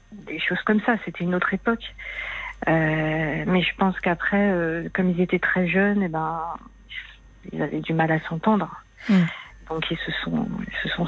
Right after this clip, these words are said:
Speaker 1: séparés. Donc, je me rappelle même pas de mes parents ensemble, hein, si vous voulez.
Speaker 2: Bah, c'est sûr que si vous aviez un an, euh, vous, vous pouvez pas trop vous en souvenir, ça, c'est certain.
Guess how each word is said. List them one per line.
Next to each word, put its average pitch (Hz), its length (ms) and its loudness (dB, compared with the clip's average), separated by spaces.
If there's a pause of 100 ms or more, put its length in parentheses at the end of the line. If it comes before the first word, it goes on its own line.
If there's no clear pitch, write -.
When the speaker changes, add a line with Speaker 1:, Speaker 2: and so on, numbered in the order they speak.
Speaker 1:
séparés. 180 540 2 (840)
Donc, 165 180 2
je 170 60 6
me 175 160 8
rappelle 190 320 2
même 185 220 0
pas 220 200 0
de 202 100 -2
mes 180 160 -4
parents 190 340 0
ensemble, 190 400 -2
hein, 165 120 -6 (100)
si - 60 -8
vous 170 80 -6
voulez. 180 300 0 (340)
Speaker 2:
Bah, 175 140 6
c'est 170 160 0
sûr 208 240 2
que - 100 -8
si - 180 -2
vous 175 120 6
aviez 160 260 6
un 156 180 4
an, 185 360 2
euh, 151 100 0 (240)
vous, 147 400 0
vous 160 120 -4
pouvez 165 280 0
pas 156 140 -2
trop - 240 0
vous 160 120 2
en 151 120 4
souvenir, 160 480 4
ça, - 140 -2
c'est 147 180 -2
certain. - 360 -2